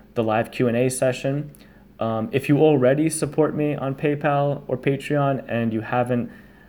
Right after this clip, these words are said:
received an email from me or you don't know how to find these live Q and A sessions, uh, just email me,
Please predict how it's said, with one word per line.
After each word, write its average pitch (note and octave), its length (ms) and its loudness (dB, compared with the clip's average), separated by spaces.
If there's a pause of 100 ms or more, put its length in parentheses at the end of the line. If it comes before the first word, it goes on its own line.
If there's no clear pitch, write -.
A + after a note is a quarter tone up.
received B2+ 380 0
an A#2+ 100 0
email B2 340 2
from A#2+ 300 -2
me A#2+ 460 0
or A2 180 -2
you G#2+ 180 -2
don't A#2+ 320 2
know A#2+ 240 2
how A2 300 -4
to A2+ 220 -6
find A#2 640 -2 (400)
these A2+ 280 0
live A2+ 280 0
Q A#2 180 -2
and A2+ 80 -2
A A2+ 140 0
sessions, A2+ 640 -4 (400)
uh, G2+ 200 -2
just C3 320 -2
email B2+ 380 4
me, B2+ 320 -2